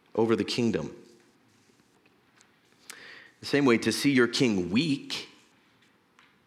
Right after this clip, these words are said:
or to see him even killed was the ultimate sign that chaos was coming.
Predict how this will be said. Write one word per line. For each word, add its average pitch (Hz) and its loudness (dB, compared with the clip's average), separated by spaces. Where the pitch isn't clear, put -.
or 98 -2
to 95 -10
see 107 -2
him 98 0
even 90 -2
killed 123 0
was 95 -2
the 90 -2
ultimate 110 -2
sign 82 -8
that - -6
chaos 90 -2
was 80 -6
coming. 82 -8